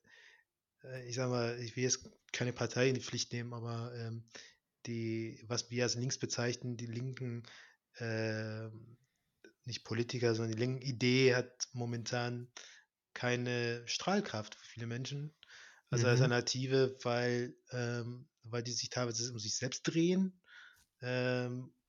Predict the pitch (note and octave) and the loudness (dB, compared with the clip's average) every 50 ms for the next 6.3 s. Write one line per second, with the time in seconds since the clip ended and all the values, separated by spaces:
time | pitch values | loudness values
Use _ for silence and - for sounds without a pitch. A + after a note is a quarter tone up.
0 | _ - C3+ C#3 C#3+ D3+ D3+ D3 - C3 C3+ C3 - - C#3+ C#3 C3+ B2 D3+ E3 | _ -10 -6 -4 -2 -2 -2 -4 -4 -8 -8 -8 -8 -6 -6 -6 -4 -4 -6 -4
1 | - D#3+ A#2+ A#2 G#2 A2 A2 G#2+ G#2 A2 A2 - _ _ _ _ _ - A#2+ A#2+ | -2 -2 -2 -2 -4 -6 -6 -6 -8 -10 -14 -16 _ _ _ _ _ -14 -14 -12
2 | B2+ C#3 - B2 A2 G#2 B2 A#2+ A2 - - _ - B2+ - - B2+ A#2 - B2+ | -10 -2 0 0 0 2 2 0 -2 -2 -10 _ -8 -6 -4 -4 -6 -2 -2 -2
3 | B2 B2 A#2+ A#2+ A#2+ A#2+ - - B2 A#2+ B2 B2 B2+ B2+ B2+ B2 A#2+ - - - | -2 -2 -2 -4 -4 -6 -6 -4 0 2 2 2 2 2 0 0 0 2 4 6
4 | C3+ D#3 F3+ D#3+ C#3+ B2+ B2+ A#2 - - B2 B2 B2 B2+ C3 A#2+ C3 C3 B2 B2+ | 6 6 8 8 6 4 4 2 2 0 0 2 2 0 -2 -2 -2 0 2 2
5 | C3 B2+ B2+ B2 C3+ C3+ - - C3+ D3+ D3 - C#3 A#2 A2 A2 A2 - B2 A2+ | 4 4 6 6 4 4 4 2 2 2 2 2 -2 -2 -2 -4 -4 -6 -8 -8
6 | A2 G#2+ G#2+ G#2+ - - | -8 -8 -10 -10 -12 -14